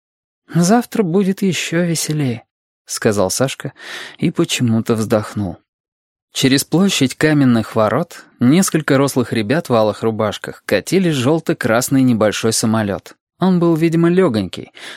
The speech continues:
Шпангоутые нервюры проступали сквозь ткань плоскостей и корпуса. «Неужели настоящий?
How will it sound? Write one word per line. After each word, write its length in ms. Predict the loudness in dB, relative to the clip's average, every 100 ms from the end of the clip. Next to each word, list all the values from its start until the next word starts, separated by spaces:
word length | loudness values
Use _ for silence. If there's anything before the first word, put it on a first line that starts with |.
| -14
Шпангоутые 680 | -2 2 4 2 2 2
нервюры 640 | 4 4 4 2 2 2 -2
проступали 540 | -4 -4 -2 0 0
сквозь 340 | -2 0 -2 -2
ткань 360 | -2 0 0
плоскостей 760 | -2 0 0 0 -4 -4 -4 -4
и 80 | -4
корпуса. 600 | -2 0 0 -2 -10 -10 -16 _ _ _ _ _ _ -8
«Неужели 540 | -2 0 0 2 4
настоящий? 880 | 2 0 0 0 0 -2 -8 -12 -16